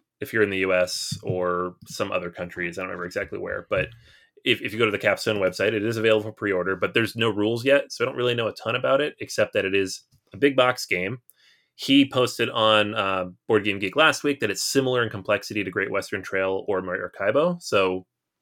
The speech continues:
that medium heavyweight, you know, kind of a three point two-ish.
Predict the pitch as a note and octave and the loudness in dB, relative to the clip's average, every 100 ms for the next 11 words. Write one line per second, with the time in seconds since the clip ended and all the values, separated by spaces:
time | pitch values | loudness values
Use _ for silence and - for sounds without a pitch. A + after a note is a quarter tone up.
0 | _ _ - A#2 G#2+ G#2 G2+ F#2+ F2+ F#2 | _ _ -10 -4 0 2 2 0 -2 -2
1 | F2+ F#2 - _ _ _ _ - F2 F2 | -2 -4 -6 _ _ _ _ -12 -10 -10
2 | F2+ E2+ F2+ F2 _ - F#2 - F2+ F2+ | -10 -8 -8 -10 _ -12 -10 -10 -10 -10
3 | A#2 _ _ _ - - F2 F2 - - | -16 _ _ _ -14 -8 -6 -6 -8 -16